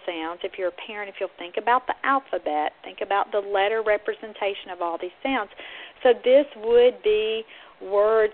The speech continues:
like yay and uh-oh or mm, mm, mm, or something like ouch or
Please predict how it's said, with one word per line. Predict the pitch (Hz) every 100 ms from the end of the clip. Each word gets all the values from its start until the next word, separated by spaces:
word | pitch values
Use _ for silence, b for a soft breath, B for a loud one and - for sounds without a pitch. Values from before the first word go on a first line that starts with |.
| -
like | 196 196 -
yay | 320 339 359 349 320 302 269 247 226
and | 214 - -
uh-oh | 311 - - 214 214 214 196
or | 170 - - 233
mm, | 262 285 - -
mm, | 233 254 262 _ -
mm, | 233 254 240 214 175 156 B B B -
or | 202 202 196
something | 247 233 226
like | 202 - - - 294 494
ouch | 370 190 - - 233
or | 202